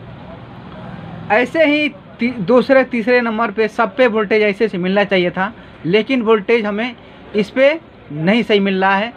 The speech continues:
इसलिए मैं यहाँ पे लिखा हूँ रॉन्ग वोल्टेज, मतलब ये वोल्टेज गड़बड़ है और ये ओके वोल्टेज है, इसलिए वोल्टेज ये सही है।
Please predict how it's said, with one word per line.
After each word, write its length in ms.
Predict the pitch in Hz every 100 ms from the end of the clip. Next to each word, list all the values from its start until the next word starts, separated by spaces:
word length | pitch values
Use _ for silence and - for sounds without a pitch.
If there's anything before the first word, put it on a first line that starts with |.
| - - - -
इसलिए 280 | 220 247 240
मैं 100 | 240
यहाँ 160 | 226
पे 80 | 226
लिखा 260 | 214 202 226
हूँ 220 | 214 269 - - - - -
रॉन्ग 400 | 156 208 240 247 - - - -
वोल्टेज, 480 | 143 175 156 165 123 - - - - -
मतलब 280 | 190 233 247
ये 100 | 262
वोल्टेज 360 | 240 220 247 196
गड़बड़ 320 | 190 220 254
है 200 | 262 254 - - -
और 260 | 143 160 180
ये 220 | 254 269
ओके 260 | 220 208 247
वोल्टेज 380 | 226 208 226 220
है, 120 | 240
इसलिए 280 | 190 196 185
वोल्टेज 300 | 175 175 175
ये 60 | 165
सही 240 | 175 190
है। 140 | 214